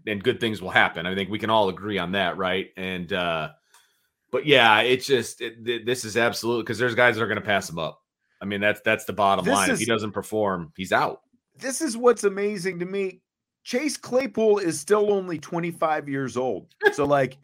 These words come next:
Speaker 2: he is right now just at what is supposed to be the start of the prime of his career. It's
Speaker 1: Yeah.
Speaker 2: basically now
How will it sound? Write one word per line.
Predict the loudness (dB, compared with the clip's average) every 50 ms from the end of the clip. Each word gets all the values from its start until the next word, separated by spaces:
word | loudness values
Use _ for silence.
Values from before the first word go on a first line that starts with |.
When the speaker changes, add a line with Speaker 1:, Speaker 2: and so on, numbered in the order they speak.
| _ _ _ _ _ _ _ _
Speaker 2:
he | -2 -2 0 0 2
is | 0 0 -2 2
right | 4 6 6 6 6 2 -6
now | -6 -4 -2 0 0 0 0 -2 -2 -4 -6 -8 -12 -18 -18
just | -8 0 0 0 0 0 -6 -4 0
at | 0 0 0 -2
what | -4 0 2 2 2
is | 2 0
supposed | -2 -8 -2 0 0 0 0 -2
to | -6 -4
be | -2 -2 -2
the | -2 -4
start | -8 -4 -2 0 0 0 0
of |
the | -2 -6
prime | -6 -2 -2 0 0 0
of | -2 -4 -4
his | -4 -6 -6 -6
career. | -10 -10 -8 -8 -8 -8 -10
It's | -12 -16 -6 _
Speaker 1:
Yeah. | -4
Speaker 2:
basically | -2 -2 -2 -2 -2 -4 -6 -6
now | -8 -6 -4 -2 -2 0 0 0 0 -2 -4